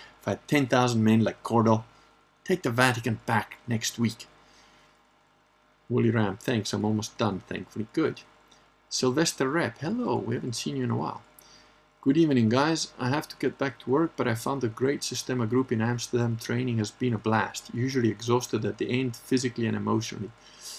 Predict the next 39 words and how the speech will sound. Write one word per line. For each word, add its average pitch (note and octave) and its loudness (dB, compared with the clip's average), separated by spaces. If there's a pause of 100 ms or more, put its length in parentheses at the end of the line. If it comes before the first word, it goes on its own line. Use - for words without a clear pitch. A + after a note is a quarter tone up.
(420)
Yes, D#3+ 4
but B2 4
happy. B2 2 (1300)
Uh, G#2+ 0
which A2+ -2
is, A2+ -2
uh, A2+ -2 (320)
somewhat C#3+ 0
different A#2+ 0
from A2 -2
if G#2 -8
you A2 -2
go A2 0
training A2 0
on G2+ -6
a G2 -6
very G#2 -2
hardcore G2+ -4
karate G#2 -4
thing G2+ -8
where G2 -6
you'll G#2 -4
be G#2 -4 (360)
physically F3 2
and A2 4
emotionally A2 2
drained G2+ -2 (500)
and G#2+ 0
sometimes C3+ -2
a G#2+ 0
little C3 2
bit C3 2
depressed A2+ -2
by G#2+ -2
your G2+ -2
broken A2 0
ribs, G#2+ 0
<laughs> - -4
flattened A2+ 2